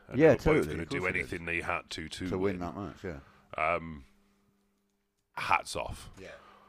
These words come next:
Speaker 1: I mean, Jericho, we've come to expect it. So, true to form,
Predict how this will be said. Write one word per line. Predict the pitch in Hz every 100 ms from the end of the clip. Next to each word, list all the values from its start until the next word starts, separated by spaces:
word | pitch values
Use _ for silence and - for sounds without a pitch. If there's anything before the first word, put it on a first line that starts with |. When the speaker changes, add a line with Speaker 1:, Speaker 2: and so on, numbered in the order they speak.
| _ -
Speaker 1:
I | 95
mean, | 104 104 101
Jericho, | 131 120 117 - 104 98
we've | 98 98
come | - 104 92
to | -
expect | 85 - 87 - -
it. | 101 - - - - - - - _ - - - -
So, | - - 85 80 80 73 - - -
true | - - 101 92
to | -
form, | - 101 87 82 82 82